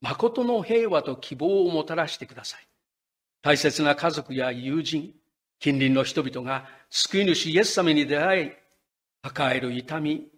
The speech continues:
罪の重荷から解放されますようにお願いいたします。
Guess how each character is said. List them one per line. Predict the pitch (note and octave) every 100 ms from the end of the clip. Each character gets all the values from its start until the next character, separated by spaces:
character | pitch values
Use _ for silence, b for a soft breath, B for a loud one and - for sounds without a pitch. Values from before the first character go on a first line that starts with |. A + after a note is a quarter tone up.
| _
罪 | - A3+ G#3+
の | C#3+ C3
重 | C3+ D#3+
荷 | F3+
か | F#3 G#3
ら | E3+
解 | C#3+ D3 C3+
放 | D3 C3
さ | C#3
れ | C#3
ま | C3
す | B2+ C3+
よ | B2+ B2+
う |
に | C#3+ G#3+ -
お | C#3
願 | B2 A#2+
い | B2+
い |
た | -
し | - D#3+
ま | B2
す。 | - -